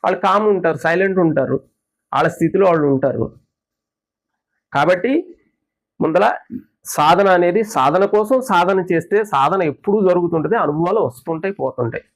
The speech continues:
ఇబ్బంది లేదు. ఈ వీడియో నచ్చినట్లయితే ఖచ్చితంగా లైక్ చేయండి, షేర్ చేయండి, సబ్స్క్రైబ్ చేయండి.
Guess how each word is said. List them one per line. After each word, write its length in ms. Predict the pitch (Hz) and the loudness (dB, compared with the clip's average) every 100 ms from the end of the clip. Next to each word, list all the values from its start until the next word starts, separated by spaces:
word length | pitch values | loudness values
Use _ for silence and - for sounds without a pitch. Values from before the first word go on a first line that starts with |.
| - | -6
ఇబ్బంది 380 | 123 113 127 117 | -4 0 0 0
లేదు. 280 | 107 - - _ _ _ _ _ - | -2 -6 -18 _ _ _ _ _ -4
ఈ 100 | 147 | -2
వీడియో 300 | 175 175 175 | -2 -2 -2
నచ్చినట్లయితే 640 | 160 156 160 135 143 139 | -2 -2 -4 -2 -2 -2
ఖచ్చితంగా 640 | 202 151 - - 151 139 - _ _ _ - | -4 -6 -8 -6 -4 -4 -8 _ _ _ -2
లైక్ 360 | 127 165 170 | 2 0 0
చేయండి, 260 | 170 160 175 | -2 0 -2
షేర్ 360 | 170 143 147 143 | 0 -2 -2 -2
చేయండి, 280 | 139 143 | 0 -2
సబ్స్క్రైబ్ 580 | 165 113 - 120 117 - | -4 -6 -10 -8 -8 -4
చేయండి. 340 | 113 117 - | -2 -2 -6